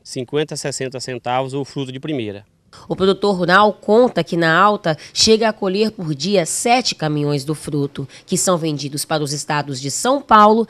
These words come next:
Speaker 2: Rio de Janeiro e Minas Gerais. A produção da fruta gira em torno de duzentos frutos por planta na lavoura a cada ano. O termômetro de Fernando é o clima no mercado consumidor.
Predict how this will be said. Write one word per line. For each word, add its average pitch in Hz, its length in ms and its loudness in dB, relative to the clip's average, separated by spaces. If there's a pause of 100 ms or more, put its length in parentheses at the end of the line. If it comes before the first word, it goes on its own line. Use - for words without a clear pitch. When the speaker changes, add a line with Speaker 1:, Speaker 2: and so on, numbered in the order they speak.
(140)
Speaker 2:
Rio 277 180 0
de 240 120 -4
Janeiro 220 520 6 (200)
e 233 100 -2
Minas 139 340 0
Gerais. 139 600 0 (360)
A 151 140 0
produção 180 500 0
da 175 140 0
fruta 190 500 4
gira 185 200 2
em 185 80 6
torno 190 320 2
de 185 100 -2
duzentos 202 640 0
frutos 220 460 -2
por 247 240 -4
planta 254 520 2
na 151 140 4
lavoura 156 440 4
a 156 40 -2
cada 160 320 2
ano. 151 460 4 (360)
O 165 80 0
termômetro 165 800 4
de 147 140 0
Fernando 165 560 2 (220)
é 233 100 6
o 254 80 4
clima 285 480 2
no 285 100 2
mercado 185 460 4
consumidor. 160 840 2